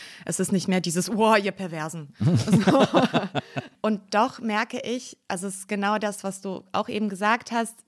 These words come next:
Speaker 1: dass es immer noch so ein, also es hat immer noch ein ganz leichtes Geschmäckle auf jeden Fall.
Speaker 2: Ja.
Speaker 1: Und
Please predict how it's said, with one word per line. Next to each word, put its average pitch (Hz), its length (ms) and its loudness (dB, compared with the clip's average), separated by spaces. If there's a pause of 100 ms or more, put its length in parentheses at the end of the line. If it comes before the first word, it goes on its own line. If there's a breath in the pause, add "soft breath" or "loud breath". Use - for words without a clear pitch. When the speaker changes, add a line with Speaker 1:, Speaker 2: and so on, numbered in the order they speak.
(160)
Speaker 1:
dass 185 300 -2
es 175 240 -10 (680)
immer 226 300 2
noch 214 300 0
so 208 280 -4
ein, 190 440 -2 (680 soft breath)
also 196 160 -4
es 185 80 -8
hat 220 160 2
immer 214 200 2
noch 208 200 -2
ein 196 80 -2
ganz 185 260 -4
leichtes 190 460 -6
Geschmäckle 226 640 -2
auf - 160 -6
jeden 220 240 -2
Fall. 214 380 2
Speaker 2:
Ja. 196 120 2
Speaker 1:
Und 190 180 -6